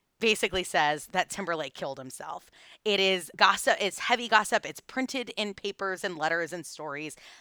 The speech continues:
that Timberlake kills himself. He takes his own life at sea because he knows that his wife has been untrue.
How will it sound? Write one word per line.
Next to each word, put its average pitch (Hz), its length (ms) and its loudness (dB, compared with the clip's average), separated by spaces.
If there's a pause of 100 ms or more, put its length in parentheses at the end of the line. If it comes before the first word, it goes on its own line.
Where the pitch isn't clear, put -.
that - 280 4
Timberlake 240 640 0 (220)
kills 370 340 0
himself. 175 320 -2
He 165 100 -14
takes - 320 -6
his 233 140 -2
own 208 200 0
life 160 340 0
at 175 140 -8
sea 139 400 -14 (320)
because 226 440 0
he 262 120 -2
knows 226 420 2
that 180 140 4
his 180 180 -10
wife 165 340 -2
has - 180 -8
been 143 340 -8 (100)
untrue. 135 600 -12